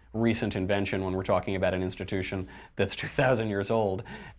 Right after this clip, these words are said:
And, uh, and so anyway, that's why. But I, I don't wanna pick on the Orthodox Church. There are a gazillion churches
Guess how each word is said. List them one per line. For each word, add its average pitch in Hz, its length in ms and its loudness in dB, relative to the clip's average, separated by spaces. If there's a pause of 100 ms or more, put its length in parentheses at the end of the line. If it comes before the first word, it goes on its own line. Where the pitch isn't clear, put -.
And, 98 420 2
uh, 90 320 4
and 104 340 0
so 143 220 6
anyway, 113 320 2
that's 113 220 2
why. 80 240 -6
But 131 260 2 (220)
I, 143 240 4
I 170 40 6
don't 165 200 4
wanna 127 160 2
pick - 180 -2
on 120 100 2
the 101 80 0
Orthodox 110 440 2
Church. 87 360 -4 (180)
There 123 140 6
are 123 120 6
a 110 40 -4
gazillion 127 640 2
churches 87 600 -4